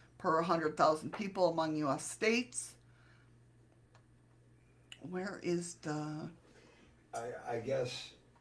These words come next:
Speaker 1: It really pisses me off. They wonder why aliens won't come here.
Speaker 2: The only thing I can say, and, and I think we've talked about this before, um,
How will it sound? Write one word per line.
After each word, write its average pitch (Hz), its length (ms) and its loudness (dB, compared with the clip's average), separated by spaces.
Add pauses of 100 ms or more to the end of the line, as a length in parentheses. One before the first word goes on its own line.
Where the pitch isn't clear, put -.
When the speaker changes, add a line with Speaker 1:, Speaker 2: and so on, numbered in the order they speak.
(260)
Speaker 1:
It 247 60 8
really 339 300 10
pisses 226 380 2
me 185 140 2
off. 180 300 8 (280)
They 294 120 10
wonder 370 260 12
why 330 260 12
aliens 247 440 4
won't 190 200 2
come 180 220 2
here. 127 220 -8 (1400)
Speaker 2:
The 151 220 -6
only 175 200 -2
thing 156 400 -4
I 127 80 0
can 127 240 -8
say, 107 380 -2 (360)
and, 120 240 -4
and 110 500 -6
I 123 120 2
think 131 320 -6
we've 113 220 -8
talked 107 280 -2
about 87 300 -6
this 95 140 -12 (100)
before, - 480 -6 (960)
um, 90 500 -4